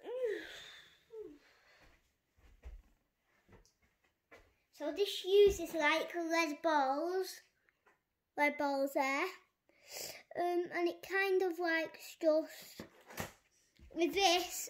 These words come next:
Um, one minute, let me get you, get yours back there.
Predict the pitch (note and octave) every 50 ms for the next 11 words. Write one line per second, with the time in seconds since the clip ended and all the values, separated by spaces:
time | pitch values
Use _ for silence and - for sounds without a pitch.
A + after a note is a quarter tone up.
0 | - - D#4 D#4 D4 D4+ D#4 D#4 C#4+ - D#4 D4+ D4 D4 D4 D4 D#4 D4+ E4 D#4+
1 | D4 D4 D#4 E4 D4 - - - _ _ - - - - - - D4 - - _
2 | _ _ _ _ _ _ _ _ _ _ _ _ - D#3 - - - - C#4+ C#4
3 | - - - - _ _ _ _ _ _ _ _ _ _ _ _ _ C#4 C4 -
4 | - C4 D4+ F4